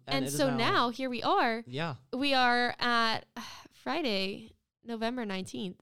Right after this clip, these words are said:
Speaker 1: Yeah, is,
Speaker 2: And
Speaker 1: is
Speaker 2: we
Speaker 1: the
Speaker 2: have word.
Speaker 1: recording date of episode five. And
Speaker 2: Exactly.
Speaker 1: we've been told that, uh, hopefully Monday, ep-, episodes two through four are, are edited. One is finishing editing.
Speaker 2: Exactly.
Speaker 1: Will be
Speaker 2: So they're
Speaker 1: going
Speaker 2: going
Speaker 1: out.
Speaker 2: to be,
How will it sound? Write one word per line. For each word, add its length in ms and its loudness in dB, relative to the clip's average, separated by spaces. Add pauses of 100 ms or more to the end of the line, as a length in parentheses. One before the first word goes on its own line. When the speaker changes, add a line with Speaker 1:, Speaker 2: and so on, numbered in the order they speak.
(140)
Speaker 1:
Yeah, 320 -6
is, 180 -6
Speaker 2:
And 160 0
Speaker 1:
is 60 -4
Speaker 2:
we 80 2
Speaker 1:
the 60 2
Speaker 2:
have 200 2
word. 180 0
Speaker 1:
recording 280 0
date 180 -8
of 80 -12
episode 260 -10
five. 360 -8
And 100 -6
Speaker 2:
Exactly. 500 -2
Speaker 1:
we've 120 -6
been 100 -6
told 120 -8
that, 20 -20 (120)
uh, 100 -4 (400)
hopefully 560 -10
Monday, 480 -8
ep-, 100 -12 (300)
episodes 460 -6
two 200 -8
through 180 -8
four 480 -4
are, 180 -2
are 80 -6
edited. 360 -8
One 340 -8
is 280 -8
finishing 420 -10
editing. 260 -8
Speaker 2:
Exactly. 640 -4
Speaker 1:
Will 40 -6
be 40 -2
Speaker 2:
So 200 2
they're 140 2
Speaker 1:
going 80 0
Speaker 2:
going 200 2
Speaker 1:
out. 60 -4
Speaker 2:
to 120 -4
be, 500 -2